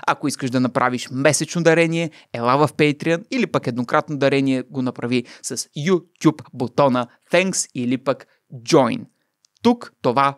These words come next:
коства време, усилия, нерви и, разбира се, страхотно много труд на мен и моя монтажист. Ударете едно рамо, прекрасни сте, мерси. Виж, то, то е ясно, че е така.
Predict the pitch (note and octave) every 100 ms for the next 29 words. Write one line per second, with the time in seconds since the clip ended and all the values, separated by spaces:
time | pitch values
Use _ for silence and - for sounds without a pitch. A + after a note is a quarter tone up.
0 | _ - C#3 - B2+ A#2 D3+ D3+ D#3 B2
1 | - C3 C3+ B2+ _ _ - C#3 D3+ D#3
2 | D3 D3 D3 _ _ - B2+ A#2+ A#2 C3
3 | A#2+ B2+ - A#2 - B2+ C3 B2+ A#2+ A#2+
4 | - C3 - B2 A#2 C3+ C3+ - B2 B2
5 | B2 A#2+ - _ - C3+ B2 B2+ A#2+ A2+
6 | - - _ - A#2+ C3 C3+ C3+ C3 B2+
7 | B2 B2 A#2+ _ _ - - C3 B2+ B2
8 | A#2 B2 A#2+ _ C#3+ - A#2+ - _ _
9 | _ _ - E3 G3 - G#3 F#3 - _
10 | G#3+ G#3 C3 C#3 B2+ B2 - A2 - -
11 | F2